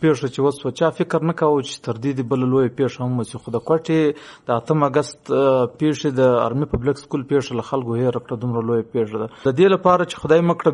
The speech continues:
بیا یو بله پېښه وسي، آیا د قومي نیشنل اکشن پلان له مخې باید د ترهګرۍ په ضد عملیات، م، وغځول سي د پاکستان ټولو سیمو ته، خصوصاً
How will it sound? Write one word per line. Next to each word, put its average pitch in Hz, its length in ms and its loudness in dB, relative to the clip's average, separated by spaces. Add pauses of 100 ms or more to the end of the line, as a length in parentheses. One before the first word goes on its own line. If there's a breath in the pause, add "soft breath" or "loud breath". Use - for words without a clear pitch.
بیا 160 100 6
یو 156 140 4
بله 156 220 2
پېښه 160 300 0
وسي، 151 320 0
آیا 165 280 2
د 165 120 0 (500)
قومي 147 380 0 (140)
نیشنل 139 520 -2
اکشن 156 220 -6 (260 loud breath)
پلان 156 320 4
له 156 80 2
مخې 160 560 2 (140)
باید 151 180 2
د 151 160 0
ترهګرۍ 147 480 2
په 151 40 2 (120)
ضد 143 160 -2
عملیات، 143 680 2 (120)
م، 135 360 -6 (220)
وغځول 139 480 2
سي 147 60 -10
د 127 180 -8
پاکستان 131 480 -2
ټولو 139 180 -4 (100)
سیمو 139 180 -6
ته، 127 180 -12
خصوصاً 127 340 -4